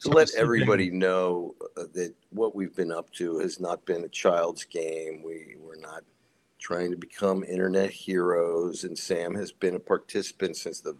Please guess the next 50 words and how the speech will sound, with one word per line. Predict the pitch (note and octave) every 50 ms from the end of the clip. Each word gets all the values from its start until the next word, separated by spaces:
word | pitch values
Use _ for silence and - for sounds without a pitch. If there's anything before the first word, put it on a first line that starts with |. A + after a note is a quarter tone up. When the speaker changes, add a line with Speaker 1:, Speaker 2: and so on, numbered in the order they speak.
| -
Speaker 1:
very | - F#2+ F#2+ G2+ G#2 G#2 G#2 G2 -
Speaker 2:
Oh, | -
it's | - F2 -
Speaker 1:
day | D3
Speaker 2:
the | C3+
Speaker 1:
I | - - - D#3 D3 C#3+
Speaker 2:
Sam | C#3
Speaker 1:
got | C#3 B2+
Speaker 2:
guy | B2 A#2+ A2+ A2
Speaker 1:
him | G#2
Speaker 2:
who | A2
was | A#2 A2 G#2 A#2
Speaker 1:
on | A2
Speaker 2:
on | G#2
our | G2+
Speaker 1:
about | F2+ -
Speaker 2:
show. | - A#2 G#2+ G2+ G2
Speaker 1:
the | G2 A#2 A#2+
Speaker 2:
I |
don't | C3 C3+
know | C3 A#2
who | G#2+
he | G#2+ G#2
Speaker 1:
fifteenth | G#2 G2+
of | D#2+ D#2
Speaker 2:
is. | -
Speaker 1:
October | - - F2+ F2 E2 D#2+ D#2
twenty | - - F2 E2+ D#2 D#2
twenty. | C#2+ - - F#2+ F2+ F2 E2+ E2+ E2+ D#2+ _ _ _ _ _ _ _ _ _ _ _ _ _ _ -
He | G2
was | F#2 E2
the | D#2+
first | - - - G#2+ G#2+ G#2 - - - -
person | - G#2 G2 F#2 - - G2
I | F2+ E2+ D#2+
called | - - - F2+ E2+ E2 D#2+ E2
up. | E2 E2+ F#2 - - _ _ _ _ _ _ _ _ _ _ _ _ _ _
Sam | - - - F#2+ F#2 F2+ F2+ D#2+
drove | - F#2 F#2 F2+ F2+ F2 E2+ F2 -
all | - - F#2 F#2 G2+ G2+
the | G2
way | G2 G2 F#2+ F#2+
down | E2+ F2+ F2 F2 F2 D#2+
from | - - F#2 -
Pennsylvania, | - - F#2 E2+ - - E2+ D#2 E2 E2+ E2+ E2+ E2+ E2
about | D#2 E2 E2
a | D#2+
five-hour | - - - F2 E2+ F2+ F2 F2+ F2 E2+ E2 D#2+
drive, | - - E2+ D#2+ D#2+ D#2+ D#2+ D#2+ D#2 D2 E2
r-, | D#2+ E2 E2+